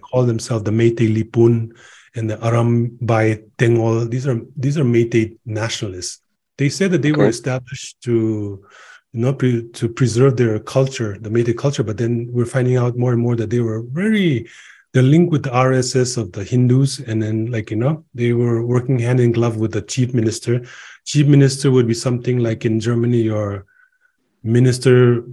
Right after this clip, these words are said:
Speaker 1: president or something. Wh-, what do you call?
Speaker 2: Mm-hmm.
Speaker 1: President, you know, of a state. So, uh, he, this is also a B J P government.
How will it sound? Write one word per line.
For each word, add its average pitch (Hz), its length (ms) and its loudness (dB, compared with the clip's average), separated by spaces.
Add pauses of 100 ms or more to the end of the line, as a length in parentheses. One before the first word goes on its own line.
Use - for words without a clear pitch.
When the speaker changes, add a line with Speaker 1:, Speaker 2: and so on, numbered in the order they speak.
Speaker 1:
president 139 480 0
or 123 60 -4
something. 131 380 -2
Wh-, 127 180 -6
what 117 120 -4
do 120 60 -2
you 117 60 -16
call? 131 180 -2 (200)
Speaker 2:
Mm-hmm. 110 400 0 (280)
Speaker 1:
President, 135 520 -4
you 127 140 -12
know, - 80 -20
of - 160 -20
a - 60 -14
state. 120 420 0 (480)
So, 120 380 2 (120)
uh, 117 140 -6
he, 170 560 0 (240)
this 160 160 2
is 190 80 4
also 156 220 4
a 120 100 0
B 135 80 2
J 127 180 -4
P 123 140 -6
government. 110 500 -6